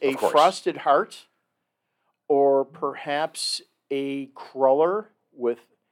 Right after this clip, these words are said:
Speaker 1: mm, chocolate frosting.
Speaker 2: How about we get a dozen of Donut Craze donuts,
Speaker 1: Yeah.
Speaker 2: but we have him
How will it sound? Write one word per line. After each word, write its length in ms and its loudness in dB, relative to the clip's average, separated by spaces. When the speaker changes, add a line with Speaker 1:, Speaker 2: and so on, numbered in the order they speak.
Speaker 1:
mm, 680 -18
chocolate 520 -4
frosting. 580 -10
Speaker 2:
How 220 2
about 400 6
we 100 -12
get 380 0
a 140 -12
dozen 500 2
of 220 -6
Donut 280 -8
Craze 360 -6
donuts, 680 -12
Speaker 1:
Yeah. 100 -12
Speaker 2:
but 160 0
we 220 -8
have 380 2
him 440 -4